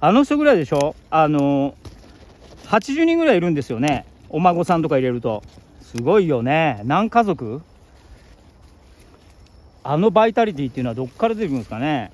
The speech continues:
俺もたまによく、あの、百姓農園さんのそのバイタリティはどっから出てくるとか言われて、俺なんかあなた、おとなしいもんですよ。ねえ、子供はいないし、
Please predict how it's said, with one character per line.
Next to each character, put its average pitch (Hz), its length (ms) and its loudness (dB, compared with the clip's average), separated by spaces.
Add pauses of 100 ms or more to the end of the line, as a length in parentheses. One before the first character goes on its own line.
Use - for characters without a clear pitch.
(140)
俺 147 160 -4
も 214 100 -2
た 208 120 -2
ま 226 100 0
に 220 120 -2
よ 214 120 0
く、 170 180 -2
あ 131 120 0
の、 131 360 -2
百 135 180 -8
姓 185 160 -4
農 185 140 -4
園 160 80 -4
さ 135 160 -4
ん 123 80 -2
の 120 120 -4
そ 135 100 -10
の 120 100 -6
バ 139 160 -2
イ 151 60 -4
タ 156 120 -2
リ 139 80 -2
テ 123 100 -8
ィ - 20 -4
は 117 60 -6
ど 127 100 -6
っ - 20 -6
か 165 120 -4
ら 165 60 -2
出 160 120 -4
て 143 80 -6
く 123 60 -6
る 117 80 -8
と 113 40 -10
か 104 80 -10
言 104 80 -8
わ 107 60 -6
れ 107 60 -10
て、 113 40 -8
俺 135 260 0
な 240 100 4
ん 277 100 2
か 131 160 2
あ 127 40 -2
な 135 140 0
た、 98 320 -8 (380)
お 139 140 -4
と 160 100 -4
な 233 120 2
し 240 120 -2
い 226 40 2
も 185 140 0
ん 233 60 -2
で 175 100 -2
す 139 100 -10
よ。 98 320 -4 (320)
ね 135 640 -2
え、 - 80 -20
子 - 80 -8
供 147 200 0
は 147 80 0
い 139 60 0
な 160 120 0
い 151 80 -2
し、 107 320 -10